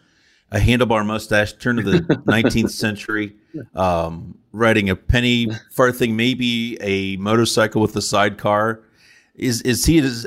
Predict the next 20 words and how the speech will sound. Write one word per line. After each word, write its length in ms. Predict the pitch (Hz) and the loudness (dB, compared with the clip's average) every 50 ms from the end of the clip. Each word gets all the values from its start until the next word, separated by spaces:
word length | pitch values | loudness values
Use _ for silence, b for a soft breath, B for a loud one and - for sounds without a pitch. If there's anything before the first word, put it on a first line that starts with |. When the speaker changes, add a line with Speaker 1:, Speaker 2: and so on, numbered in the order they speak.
| - - | -8 -2
Speaker 1:
an, 260 | 113 113 110 113 110 - | 0 0 0 0 -2 -4
in, 200 | 127 131 131 - - | -4 -6 -4 -2 0
as 220 | 120 113 101 123 | 0 0 2 0
interesting 420 | 131 123 - 135 117 - 131 113 | -2 -2 -4 -8 -8 -4 -4 -2
a 60 | 107 98 | -2 -2
cat 320 | - - 110 110 117 110 | -2 -2 0 0 0 0
as 200 | 113 107 95 - | -2 -4 -4 -6
his 180 | 101 95 87 80 | -8 -10 -10 -8
name 220 | 98 101 104 107 | -6 -6 -6 -6
would 140 | 101 95 - | -8 -10 -12
suggest, 540 | - 101 90 82 - 101 101 110 110 - - | -12 -12 -12 -8 -4 -2 -2 -2 -2 -6 -12
or 80 | 92 | -16
tell 220 | 95 - - 101 107 | -12 -8 -8 -6 -6
me 240 | 107 101 98 95 - - | -6 -6 -8 -8 -10 -16
something 440 | - - - 104 101 98 98 92 | -14 -8 -6 -6 -4 -4 -6 -8
about 260 | 90 87 90 87 85 - | -6 -4 -2 -4 -2 -2
Barclay 320 | 95 95 95 - 98 87 | -2 -2 -2 -2 -4 -6
Goodrow 380 | 82 87 98 90 87 85 80 85 | -4 -4 -4 -2 -2 -2 -4 -4
that's 180 | 80 - - | -6 -10 -12
interesting? 440 | 82 78 - - - - - - - | -16 -18 -18 -20 -20 -20 -20 -20 -20